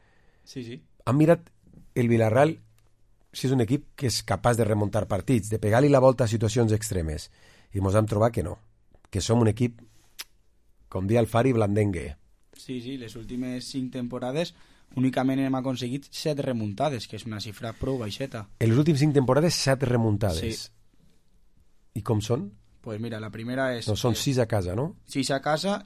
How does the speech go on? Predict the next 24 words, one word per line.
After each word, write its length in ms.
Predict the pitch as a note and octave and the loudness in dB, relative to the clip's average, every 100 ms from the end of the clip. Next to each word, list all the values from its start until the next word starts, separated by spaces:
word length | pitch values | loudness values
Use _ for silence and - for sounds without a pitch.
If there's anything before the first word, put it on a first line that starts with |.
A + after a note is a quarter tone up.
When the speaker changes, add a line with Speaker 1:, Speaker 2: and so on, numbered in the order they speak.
| - | -10
Speaker 1:
i 100 | A#2 | -8
una 140 | A#2 A2+ | -8 -8
fora, 260 | - D3+ A#2 | -4 -4 -2
només. 280 | C3+ D3+ | -4 -4
Speaker 2:
O 20 | G#2+ | -2
sea, 100 | F#2+ | -2
els 100 | G2+ C#3+ | 0 0
últims 240 | E3+ C#3+ | 2 0
cinc 200 | D3+ C3 C#3+ | 2 4 4
anys 200 | F#3+ B2+ | 4 2
només 180 | C3+ C#3 | 2 2
han 80 | |
remuntat 400 | B2+ B2 A2+ D#3 - | 2 0 0 -2 -2
un 160 | C#3+ C3 | -4 0
partit 340 | A#2 C3+ - | 0 0 -4
fora. 280 | - A#2 F#2 | -2 0 0
O 20 | |
sea, 140 | G#2 A2+ | -2 2
que 80 | C3+ | 2
han 60 | |
Speaker 1:
Sí. 60 | E3 | 2
Speaker 2:
començat 240 | D#3+ D#3 D3+ | 2 2 2
perdent 260 | C#3 C#3 | 2 2
fora 300 | A#2+ A2 F#2 | 2 0 0